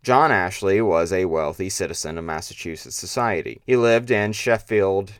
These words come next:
Massachusetts, and served as a judge of the Berkshire Court of Common Pleas. He was also a budding patriot. In seventeen seventy-three, Colonel Ashley presided over a committee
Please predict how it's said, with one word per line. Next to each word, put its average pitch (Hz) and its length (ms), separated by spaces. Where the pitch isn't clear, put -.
Massachusetts, 110 920
and 127 160
served 135 440
as 107 240
a 110 140
judge 98 480
of 90 300
the 92 140
Berkshire 90 760
Court 82 420
of 73 100
Common 69 380
Pleas. 78 640
He 139 160
was 120 260
also 92 680
a 95 200
budding 80 440
patriot. - 840
In 120 140
seventeen 117 560
seventy-three, 104 800
Colonel 101 400
Ashley 98 420
presided 90 640
over 90 340
a 82 120
committee 101 480